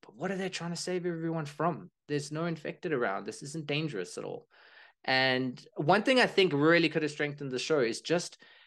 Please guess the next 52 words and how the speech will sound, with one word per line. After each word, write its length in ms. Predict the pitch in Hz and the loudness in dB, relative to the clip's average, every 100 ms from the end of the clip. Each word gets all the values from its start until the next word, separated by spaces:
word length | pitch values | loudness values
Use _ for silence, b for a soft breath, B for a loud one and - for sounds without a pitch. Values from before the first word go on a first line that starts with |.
| B _ _ - | B _ _ -8
when 200 | 139 160 | 0 2
you're 120 | 165 | 4
doing 260 | 160 190 | 4 4
a 40 | 180 | 2
scene, 260 | - 190 | 0 -2
it 80 | 135 | -2
doesn't 180 | 180 196 | -2 -2
have 200 | 175 202 | -4 -6
to 40 | 190 | -4
be 120 | 165 | 0
action 320 | 170 180 190 | 0 -2 -6
sequences, 560 | 180 180 147 143 107 - | -6 -8 -8 -6 -8 -6
but 100 | 139 | -2
have 200 | 160 170 | 0 0
a 40 | |
scene 300 | 180 185 170 | -2 0 2
where, 100 | 143 | 2
like, 220 | 139 135 | 4 2
Joel's 320 | - 147 147 | 2 2 0
removing 400 | 143 131 139 143 | -6 -10 -6 -2
the 80 | 135 | 0
knife 400 | 123 123 104 - _ | 0 0 -2 -10 _
from 180 | 139 123 | -8 -8
a 40 | |
clicker's 320 | - 127 117 | -8 -10 -10
head. 300 | 131 117 92 - _ b b b | -4 -4 -4 -12 _ b b b
And 140 | 110 | -8
then 100 | 113 | -6
he 60 | 117 | -4
says, 260 | 110 123 120 | -4 -4 -4
"We 80 | |
have 160 | 120 120 | -2 -2
to 80 | - | -4
keep 240 | - - | -10 -4
moving." 380 | 123 120 107 117 | 0 2 0 -2
Then 200 | 139 156 | -2 2
you 80 | 175 | 2
can 160 | 170 170 | 2 2
do 160 | 170 | 2
the 80 | 165 | 2
scene 400 | 147 120 92 95 - _ _ - | -2 -6 -10 -12 -18 _ _ -2
as 320 | 123 110 - | 0 0 -6
it 120 | - 127 | -6 -2
is 280 | 127 110 | -2 -4
in 200 | - 120 | -6 -8
the 60 | 107 | -6
show. 240 | - 120 | -4 -4
Just 340 | 98 - 247 247 | -2 2 2 2
show 380 | - - 208 202 | 0 4 6 8
us 200 | 131 - | 6 0
the 120 | 123 | -10
threat. 460 | - 170 160 - | -6 0 0 -2